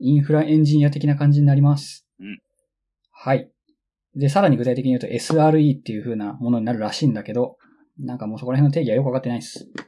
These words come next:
Speaker 1: で、えーっと、まあ、いろんな経緯があって、大樹さんと、えーっと、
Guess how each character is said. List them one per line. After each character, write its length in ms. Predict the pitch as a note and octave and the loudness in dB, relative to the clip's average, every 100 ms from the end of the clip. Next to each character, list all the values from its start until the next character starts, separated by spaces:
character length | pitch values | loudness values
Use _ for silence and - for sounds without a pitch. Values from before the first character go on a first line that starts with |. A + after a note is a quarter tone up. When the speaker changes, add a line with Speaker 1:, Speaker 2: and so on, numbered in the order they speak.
| _ _ _ _ _ _ _ _ _ _ _ | _ _ _ _ _ _ _ _ _ _ _
Speaker 1:
で、 180 | C#3+ - - C#3 | -8 -8 -8 -10
え 460 | C3 B2+ B2 B2 | -8 -6 -4 -4
ー 40 | B2+ | -6
っ 40 | _ _ _ | _ _ _
と、 120 | C3 | -6
ま 220 | D3+ B2 | -2 -2
あ、 80 | A2+ - _ _ _ | -6 -12 _ _ _
い 100 | D3 | -4
ろ 100 | D3 | 0
ん 60 | D3 | 2
な 80 | D3+ | 2
経 160 | E3 | 2
緯 60 | B2+ | 2
が 80 | A#2 | 0
あ 40 | |
っ 60 | - | -4
て、 160 | A2 | -10
大 200 | - C3+ | -2 -2
樹 100 | A#2 | -2
さ 120 | A2+ | -6
ん 80 | G2+ | -10
と、 280 | G2+ G2 - _ C#3 | -10 -14 -16 _ -4
え 460 | C3 A#2 A2+ G#2+ | -2 -2 -4 -6
ー 20 | - | -10
っ 40 | _ _ _ - | _ _ _ -8
と、 260 | C3+ C#3+ | -8 -8